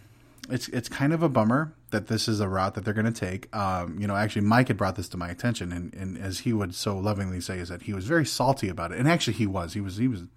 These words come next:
like, pretty ticked off about it. Uh, rightfully so.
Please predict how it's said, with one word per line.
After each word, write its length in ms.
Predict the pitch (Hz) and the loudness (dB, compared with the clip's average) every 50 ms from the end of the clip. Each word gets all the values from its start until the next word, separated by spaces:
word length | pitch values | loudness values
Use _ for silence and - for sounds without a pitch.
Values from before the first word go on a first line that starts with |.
| - - | -18 -14
like, 160 | - 87 - - - - - | -14 -14 -14 -16 -20 -14 -10
pretty 180 | - 117 98 - - | -8 -8 -8 -8 -10
ticked 180 | 98 87 - | -10 -6 -2
off 160 | 110 110 98 | -2 -2 -2
about 220 | - 85 87 87 87 | -4 -6 -6 -6 -6
it. 80 | - - - - - - - - - - - - - - - | -8 -12 -20 -20 -20 -20 -20 -20 -20 -20 -20 -20 -20 -10 -2
Uh, 300 | - 107 107 107 110 117 - - | 2 6 6 6 6 4 0 -2
rightfully 400 | 175 165 185 202 - - 165 147 | 2 4 4 4 6 6 6 6
so. 360 | - - 208 104 82 82 | 6 4 2 2 2 -2